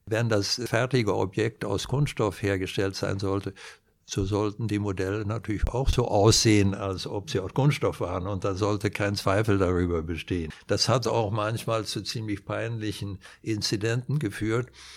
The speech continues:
als wir dann unsere Modelle, mit,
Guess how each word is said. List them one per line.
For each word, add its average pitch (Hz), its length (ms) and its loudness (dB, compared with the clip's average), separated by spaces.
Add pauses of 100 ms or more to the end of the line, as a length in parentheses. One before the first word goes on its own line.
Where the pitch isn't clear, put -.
(100)
als 107 340 -2
wir 101 100 0
dann 101 300 -4
unsere 101 540 -2 (260)
Modelle, 104 640 0 (260)
mit, 98 300 -4